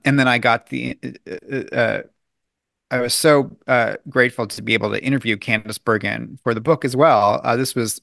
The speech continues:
I was working on this part right at the beginning of the lockdown in twenty twenty, and so she wrote back to me and said, "Well, we're all benched, so I might as well." <laughs> And she got on the phone. Uh, she was hilarious. Um, unsung heroes. I mean,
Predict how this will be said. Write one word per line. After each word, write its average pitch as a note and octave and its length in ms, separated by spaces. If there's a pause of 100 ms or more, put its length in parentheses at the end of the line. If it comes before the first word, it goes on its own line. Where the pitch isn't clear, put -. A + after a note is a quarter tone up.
I C3+ 80
was B2+ 160
working D3 260
on A#2 140
this A2 100
part A2 280
right C#3 200
at C#3+ 100
the C#3 60
beginning A#2+ 380
of G#2+ 120
the G#2+ 100
lockdown C#3 720
in C3 80
twenty C#3+ 320
twenty, E3+ 460
and G#2 140
so A2 360 (540)
she - 180
wrote D#3+ 220
back C#3+ 220
to D3 80
me B2+ 180
and A#2+ 100
said, A#2+ 240
"Well, G#3 260
we're C3 160
all G3 200
benched, C3+ 520
so A#2 220
I G#2+ 100
might D#3+ 240
as F#3+ 140
well." D3+ 480
<laughs> - 60
And F#3+ 120
she - 160
got D#3 240
on D3 60
the - 140
phone. C3+ 280 (600)
Uh, D#3 240
she - 140
was D#3+ 100
hilarious. C3+ 580 (760)
Um, D#3+ 400 (240)
unsung A3+ 360
heroes. F3 600
I C3+ 80
mean, D3 400